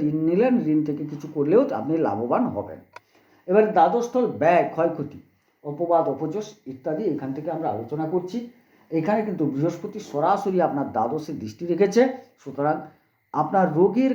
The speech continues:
কারণে কিছু ব্যয়, আইনি জটিলতায় কিছু ব্যয়, এগুলোর কিন্তু সম্ভাবনা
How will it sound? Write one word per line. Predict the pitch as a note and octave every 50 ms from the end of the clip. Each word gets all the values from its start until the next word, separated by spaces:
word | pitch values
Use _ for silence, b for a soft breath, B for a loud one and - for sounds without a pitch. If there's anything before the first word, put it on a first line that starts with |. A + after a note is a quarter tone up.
| B3+ G#3+
কারণে | F#3 E3+ E3+ F3 F3+ F#3+ F#3+ F#3 -
কিছু | D3+ D3 - A#2+ F#2+ E2 B2
ব্যয়, | - A#2+ C3+ D3+ F3+ G#3 - - _ _ _ _ _ _ _ _ _ _ _ _ _ _ _ _ _ _ _ _ _ _ _ _ _ _ _ _ _ _ -
আইনি | B2 D#3+ F#3 F#3+ G#3 G3+ F3+ -
জটিলতায় | C#3+ D3 - F3+ E3+ E3 D#3 E3 D3+ C#3 - -
কিছু | G#2 F#2+ - F#2+ F#2+ F2 F2+
ব্যয়, | G2+ A#2 C#3+ F3 G#3+ - - _ _ _ _ _ _ _ -
এগুলোর | C3 C3+ D#3+ F#3 A3+ A3+ A3 -
কিন্তু | G3+ E3+ D3+ D3+ - -
সম্ভাবনা | D3 C#3+ C#3+ D3+ E3+ F#3 G#3+ A3